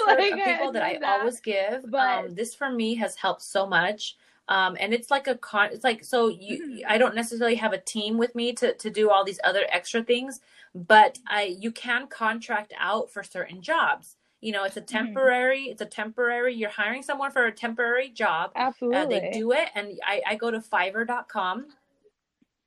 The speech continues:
Speaker 1: Yeah.
Speaker 2: I, I
Speaker 1: So
Speaker 2: was just
Speaker 1: Fiverr
Speaker 2: gonna
Speaker 1: is
Speaker 2: say
Speaker 1: spelled
Speaker 2: Fiverr,
Speaker 1: F I V E R R,
Speaker 2: like, yeah.
Speaker 1: fiverr dot com,
Speaker 2: What is the other
Speaker 1: and
Speaker 2: one?
Speaker 1: it's a great place. You, you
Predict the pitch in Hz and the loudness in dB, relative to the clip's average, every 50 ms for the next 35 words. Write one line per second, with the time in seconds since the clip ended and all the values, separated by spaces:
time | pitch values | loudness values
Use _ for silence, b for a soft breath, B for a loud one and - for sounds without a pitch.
0 | _ _ _ _ _ _ _ _ _ _ _ _ _ _ _ _ _ _ _ _ | _ _ _ _ _ _ _ _ _ _ _ _ _ _ _ _ _ _ _ _
1 | _ _ _ _ _ _ _ 233 233 240 277 320 339 359 370 359 330 269 214 190 | _ _ _ _ _ _ _ -14 -12 -8 -6 -4 -2 0 4 8 10 10 10 8
2 | 170 160 170 - _ _ _ _ _ _ _ _ _ _ _ _ _ - - 262 | 6 4 -2 -10 _ _ _ _ _ _ _ _ _ _ _ _ _ 6 8 10
3 | 285 277 277 - 415 - - 254 285 320 339 - 262 220 320 330 294 285 302 269 | 10 10 8 4 -2 2 6 8 10 10 10 8 8 8 6 6 6 6 6 4
4 | 302 302 - 330 277 285 285 294 - - - 220 208 208 247 277 233 214 262 269 | 4 2 4 6 8 8 8 8 4 0 0 2 4 4 4 4 2 4 4 4
5 | 262 262 254 254 262 269 254 254 254 262 269 277 226 - _ 247 247 254 214 208 | 6 6 4 2 0 -2 -4 -6 -6 -8 -10 -12 -14 -14 _ -8 0 2 2 4
6 | 208 226 233 240 - - 220 220 226 247 247 262 262 240 214 - 123 - 262 254 | 4 2 2 0 0 0 0 2 4 8 8 8 8 6 4 0 -2 -4 -6 -8
7 | - _ _ _ _ _ _ - 240 226 247 262 240 302 269 226 233 262 302 330 | -12 _ _ _ _ _ _ -2 -2 0 0 -2 -2 -2 2 4 6 6 6 6
8 | 320 294 311 269 254 294 302 269 226 101 95 - 170 160 - 220 226 269 233 233 | 6 6 6 8 8 6 6 4 2 2 2 0 0 0 -2 -4 -4 -6 -6 -8
9 | 226 - 233 220 220 226 277 277 - _ - 254 226 220 233 226 - 208 208 220 | -6 -8 -6 -4 -4 -4 -4 -6 -10 _ -6 -4 -4 -4 -6 -6 -8 -12 -14 -14
10 | - 185 190 202 190 | -14 -14 -16 -16 -16